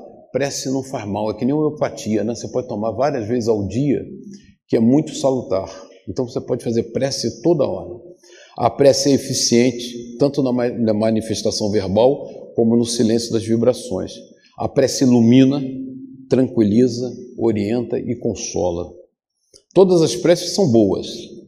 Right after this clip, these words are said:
desde que nascidas do coração sincero. A pre-, a prece pode ser de súplica, de agradecimento e de louvor. Dispomos no coração do mais alto sistema de te-, intercâmbio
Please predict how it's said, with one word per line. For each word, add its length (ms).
desde 300
que 120
nascidas 760
do 100
coração 460
sincero. 640
A 140
pre-, 260
a 120
prece 440
pode 220
ser 340
de 100
súplica, 680
de 80
agradecimento 840
e 40
de 80
louvor. 680
Dispomos 540
no 140
coração 480
do 100
mais 400
alto 240
sistema 600
de 140
te-, 300
intercâmbio 880